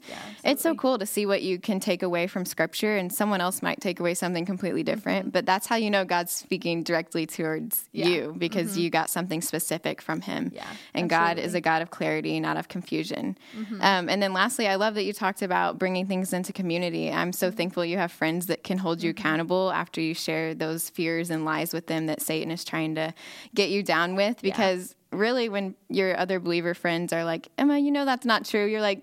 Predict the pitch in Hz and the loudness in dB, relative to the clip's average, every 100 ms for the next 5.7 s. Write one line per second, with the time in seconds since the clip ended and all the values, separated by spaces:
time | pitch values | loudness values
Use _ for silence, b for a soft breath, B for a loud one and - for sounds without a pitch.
0 | - 196 208 220 220 196 208 247 233 180 | -6 -2 2 4 2 2 4 6 4 2
1 | 196 B 214 196 226 262 269 311 302 240 | -2 B -10 -2 2 4 4 4 4 4
2 | 185 202 196 190 190 - - 180 - 185 | 4 4 2 0 0 0 0 0 4 4
3 | 180 175 165 170 - - 175 170 160 - | 4 2 2 0 -4 -2 2 2 0 0
4 | 160 - 160 160 160 170 185 208 214 190 | 0 0 0 0 0 0 0 -2 -6 2
5 | 196 175 185 190 202 185 170 | 2 4 2 0 0 0 2